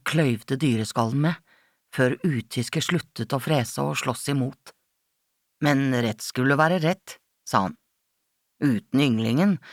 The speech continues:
ville jerven ennå ha levd i beste velgående. Dessuten hadde gamlingen mange slike skinn fra før. Nei, da var det bedre at gutten fikk det han hadde fortjent. De drakk en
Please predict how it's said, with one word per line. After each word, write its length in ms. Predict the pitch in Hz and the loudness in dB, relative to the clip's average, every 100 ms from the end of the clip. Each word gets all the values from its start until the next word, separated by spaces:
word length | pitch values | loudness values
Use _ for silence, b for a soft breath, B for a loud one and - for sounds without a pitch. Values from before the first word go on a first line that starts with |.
| B B | B B
ville 180 | 214 151 | 2 4
jerven 400 | 127 110 120 135 | 4 2 2 2
ennå 260 | 127 117 117 | 4 2 2
ha 80 | 127 | 2
levd 280 | 120 120 - | 2 -2 0
i 60 | 127 | 0
beste 360 | 127 - - 117 | 0 -4 -2 0
velgående. 540 | 107 98 110 139 170 - _ _ _ _ _ _ _ _ _ | 2 2 0 0 -2 -6 _ _ _ _ _ _ _ _ _
Dessuten 560 | 170 - 160 123 - 240 - _ _ - | -2 0 0 -2 -2 -4 -4 _ _ 0
hadde 240 | 147 143 147 | 2 2 2
gamlingen 480 | 139 117 120 143 | 2 2 2 2
mange 300 | 151 127 120 117 | 2 2 0 0
slike 440 | 143 110 139 131 | -2 -2 0 0
skinn 320 | 127 139 120 143 | 0 2 2 0
fra 160 | - 160 | -2 -2
før. 280 | - 165 196 _ _ _ _ _ _ _ _ - | 0 -2 -4 _ _ _ _ _ _ _ _ -2
Nei, 260 | - 104 - b b b b _ | -2 -2 -8 b b b b _
da 100 | 123 | 0
var 140 | 131 | 2
det 80 | 165 | 4
bedre 300 | 131 120 135 | 2 2 -2
at 100 | 123 - | -4 -4
gutten 380 | 120 - 160 156 | -6 -2 -2 0
fikk 240 | 143 - | -2 -2
det 100 | 131 120 | 0 2
han 120 | 123 | 2
hadde 180 | 131 131 | 0 -2
fortjent. 580 | 165 - 214 190 - - _ _ _ _ _ _ _ _ _ _ _ _ _ _ | -4 0 -2 -2 -10 -20 _ _ _ _ _ _ _ _ _ _ _ _ _ _
De 80 | - | -2
drakk 240 | 123 123 135 | 0 0 0
en 120 | 143 | 0